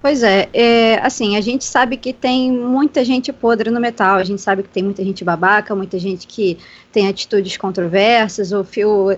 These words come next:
Anselmo é um grande exemplo disso, mas assim, é, não querendo passar pano, porque eu também acho o Phil Anselmo um babaca, mas eu acho que, por exemplo, nesses casos desses crimes, assim, ainda mais ele que foi condenado, a gente sabe que ele é culpado,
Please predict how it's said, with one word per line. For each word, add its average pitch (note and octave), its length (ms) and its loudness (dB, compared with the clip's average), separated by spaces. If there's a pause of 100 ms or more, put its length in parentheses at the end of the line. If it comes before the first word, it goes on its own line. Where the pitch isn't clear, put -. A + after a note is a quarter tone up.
Anselmo G#3 400 -2
é G#3 40 -2
um G3 40 -2
grande G3+ 240 0
exemplo G3+ 380 -2
disso, A3+ 420 -4 (640)
mas B3+ 220 2
assim, B3 720 0
é, A3 400 4
não C4 180 2
querendo C4+ 300 2
passar A#3 300 0
pano, A3+ 360 -2
porque A#3+ 300 -6
eu G3+ 260 4
também G3 280 -2
acho F3+ 180 -2
o - 40 -20
Phil G3+ 120 -6
Anselmo F#3+ 320 -4
um F3+ 40 -4
babaca, F3 520 0 (520)
mas A3+ 200 2
eu A#3 60 6
acho C4 200 2
que, C#4+ 100 -4
por C#4 140 0
exemplo, A#3+ 380 0
nesses B3 500 -8 (380)
casos A#3+ 360 2
desses A3+ 320 -6
crimes, B3 320 -4
assim, A#3 180 -6
ainda A#3+ 120 0
mais A#3 240 -2
ele A#3+ 160 -2
que - 140 -12
foi A#3 160 -6
condenado, A3+ 600 0
a G3+ 40 -2
gente G#3+ 200 -8
sabe F#3+ 300 -2
que - 80 -8
ele A3+ 100 -4
é A#3 40 -4
culpado, A3+ 640 -2